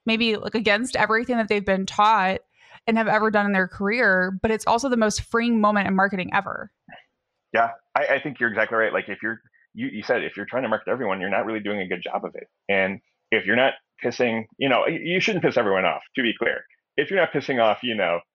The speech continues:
Speaker 2: ten percent of people, then you're not edgy enough. And I think a, a good way to kind of, like, look at that is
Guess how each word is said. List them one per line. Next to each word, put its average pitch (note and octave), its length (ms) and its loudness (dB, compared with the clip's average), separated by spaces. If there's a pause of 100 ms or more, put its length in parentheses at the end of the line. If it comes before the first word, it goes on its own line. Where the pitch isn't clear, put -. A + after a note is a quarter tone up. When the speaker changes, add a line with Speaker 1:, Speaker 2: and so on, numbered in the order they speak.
Speaker 2:
ten C#3 120 -8
percent G#2+ 320 -2
of - 80 -12
people, E2+ 500 -4
then G2 200 -4
you're G2+ 140 -4
not G2+ 220 2 (720)
edgy A2 340 -2
enough. F#2+ 320 0
And A#2 140 -2
I A2+ 80 0
think C#3+ 180 -8 (1400)
a, A#2+ 60 4
a - 20 -2
good C3 160 0
way C3 140 4
to A2+ 140 2
kind A2+ 200 -2
of, G2 140 0
like, F#2+ 180 2 (1500)
look C3 220 -2
at - 120 -4
that D#2 280 -2
is F#2 420 -4